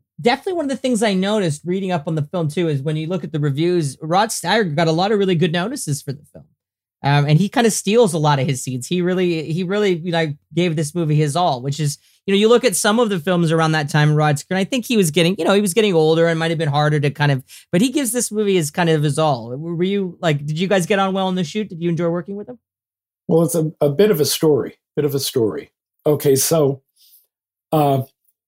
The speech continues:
Speaker 2: he wanted the part. There was another actor. This was at the time when Oliver Stone was attached to it, wanted it.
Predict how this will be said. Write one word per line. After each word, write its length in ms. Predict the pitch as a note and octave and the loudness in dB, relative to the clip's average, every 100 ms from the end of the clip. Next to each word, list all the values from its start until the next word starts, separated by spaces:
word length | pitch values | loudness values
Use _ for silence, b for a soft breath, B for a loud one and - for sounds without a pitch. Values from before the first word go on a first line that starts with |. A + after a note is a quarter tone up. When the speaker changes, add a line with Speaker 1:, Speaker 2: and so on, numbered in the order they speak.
| - | 0
Speaker 2:
he 220 | D3 F3 | 4 6
wanted 640 | D3+ D3 E3+ G#3 G3+ G#3 D#3+ | 4 2 0 0 0 0 0
the 100 | D#3+ | -4
part. 600 | - D3 B2+ A#2+ - - | -2 -2 2 0 -2 -2
There 140 | C3+ | 2
was 220 | C3 A#2+ C#3 | 4 2 2
another 640 | C3+ C#3+ F3 E3+ D#3+ D3 _ | 2 2 2 2 2 0 _
actor. 640 | C#3 C3 C3 - A2+ A2+ - _ _ - | -2 -2 -2 -2 -2 -2 -10 _ _ -2
This 180 | D3 C3+ | 0 0
was 100 | C3 | 0
at 80 | C3 | 0
the 80 | |
time 220 | B2+ C#3 B2+ | 0 2 2
when 120 | A#2+ | 2
Oliver 520 | B2 C#3 B2 A#2+ G#2 | 2 2 2 0 -2
Stone 360 | - - C#3+ B2+ | -2 0 2 2
was 140 | A2+ | -2
attached 440 | A2+ A#2+ A2 - - | -4 -6 -6 -6 -4
to 100 | G2 | -4
it, 120 | - _ _ _ _ | -6 _ _ _ _
wanted 380 | B2+ C3 C3 C3 | 0 2 4 4
it. 220 | B2 B2+ | 2 -2